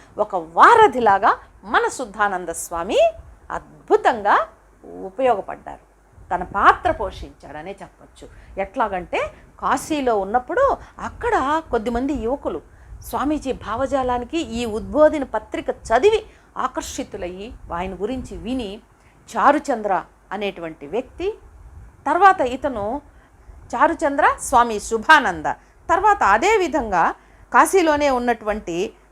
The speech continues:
ఈ, ఈ శుభానంద చారుచంద్ర యొక్క స్నేహితుడు అట్-, కేదార్నాథ్ మౌలిక్, ఈయన స్వామి అచలానందగా గొప్ప స్థాయిలో ఉన్న, ఉండేటువంటి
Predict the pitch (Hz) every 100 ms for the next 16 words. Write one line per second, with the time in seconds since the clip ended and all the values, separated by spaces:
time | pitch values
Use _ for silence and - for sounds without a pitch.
0 | - 269 339 302 302 - 277 254 330 330
1 | 294 285 269 247 269 285 269 254 247 233
2 | 220 - 214 185 - - _ - 254 302
3 | 349 339 208 175 175 208 _ _ - -
4 | - _ - - - 302 339 370 349 294
5 | 262 196 220 254 226 - 330 480 330 262
6 | 311 - - 262 254 - 226 233 302 302
7 | 269 247 240 254 392 - - - 185 214
8 | - - 494 605 - - - - 240 320
9 | 359 330 277 262 247 247 240 240 233 247
10 | 233 226 233